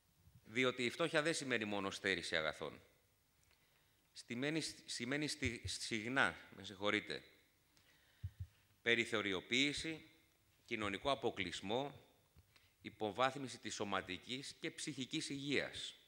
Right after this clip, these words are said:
Επίσης, η φτώχεια δεν αντιμετωπίζεται μόνο με την παροχή υλικής βοήθειας,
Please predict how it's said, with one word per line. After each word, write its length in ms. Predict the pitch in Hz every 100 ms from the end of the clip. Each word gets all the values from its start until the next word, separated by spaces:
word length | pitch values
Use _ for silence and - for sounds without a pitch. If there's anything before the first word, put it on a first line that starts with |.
| _ _ _ _ _ _ _ _ _ _ - - - _ _ _ _
Επίσης, 400 | - 107 156 151
η 60 | 123
φτώχεια 540 | - 139 135 170 170 - - _ _ _ _ _ _ _ _ _ _ _ _
δεν 300 | - 131 160
αντιμετωπίζεται 800 | 165 143 135 120 113 123 113 113
μόνο 460 | 107 110 101 85 69 - _ _ _ _ _ _ _ _ _ _ _ _ _ _ - - _ _ _ _
με 140 | - 123
την 140 | 123
παροχή 360 | 120 120 110 131
υλικής 420 | 117 113 120 98
βοήθειας, 760 | 101 101 101 107 120 - -